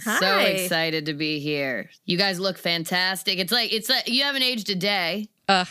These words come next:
Speaker 1: Both
Speaker 3: stop.
Speaker 1: of you, glowing as always.
Speaker 3: Annabelle, love to hear that.
Speaker 2: You also look the same.
Speaker 1: Thank you.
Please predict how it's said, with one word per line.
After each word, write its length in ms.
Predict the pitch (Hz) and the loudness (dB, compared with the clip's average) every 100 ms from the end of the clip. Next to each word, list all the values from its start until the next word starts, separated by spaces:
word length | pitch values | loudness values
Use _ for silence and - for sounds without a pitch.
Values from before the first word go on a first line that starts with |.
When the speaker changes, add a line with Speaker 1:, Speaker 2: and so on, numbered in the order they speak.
| - | -6
Speaker 1:
Both 240 | - 180 160 | -2 -2 0
Speaker 3:
stop. 340 | 160 156 156 | 2 2 2
Speaker 1:
of 60 | 185 | -2
you, 100 | 190 | -6
glowing 600 | - 180 180 180 175 175 185 | -4 0 0 0 0 -2 -2
as 340 | 175 175 160 - | 0 -2 -2 -2
always. 800 | 175 170 170 165 170 180 - - | 0 0 0 0 0 -2 -6 -4
Speaker 3:
Annabelle, 880 | 156 156 165 165 170 170 170 165 160 | -2 0 -2 -2 0 0 0 -2 -2
love 240 | 165 185 | -2 -2
to 120 | 196 180 | -2 -2
hear 200 | 165 160 | -2 -4
that. 400 | 151 151 151 - | -4 -4 -6 0
Speaker 2:
You 180 | 262 302 | 2 4
also 320 | 285 - 403 | 4 2 2
look 200 | 262 240 | 0 0
the 100 | 220 | -2
same. 380 | - 185 180 175 _ _ _ 170 - | -2 -2 -4 -8 _ _ _ -18 -4
Speaker 1:
Thank 320 | 175 170 160 | -2 -2 -2
you. 340 | 156 147 147 | -4 -2 -4